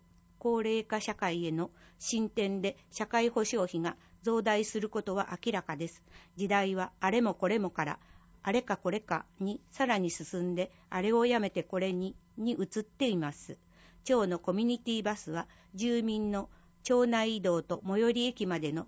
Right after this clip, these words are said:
交通手段という事業コンセプトを中心に据えて実施しています。今回の懇談会での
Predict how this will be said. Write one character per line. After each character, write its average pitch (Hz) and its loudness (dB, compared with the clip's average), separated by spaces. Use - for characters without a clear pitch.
交 240 4
通 240 -4
手 240 -4
段 180 0
と 165 -4
い 151 -2
う - -10
事 190 -2
業 247 6
コ 254 2
ン 233 2
セ 175 -2
プ - -10
ト 160 -4
を 160 -2
中 220 -4
心 202 -2
に 202 -2
据 196 -2
え 165 -2
て - -4
実 196 -2
施 226 0
し - 0
て 233 0
い 185 2
ま 156 -2
す。 - -16
今 226 2
回 165 -2
の 160 -2
懇 220 -2
談 208 0
会 160 -2
で 190 0
の 170 0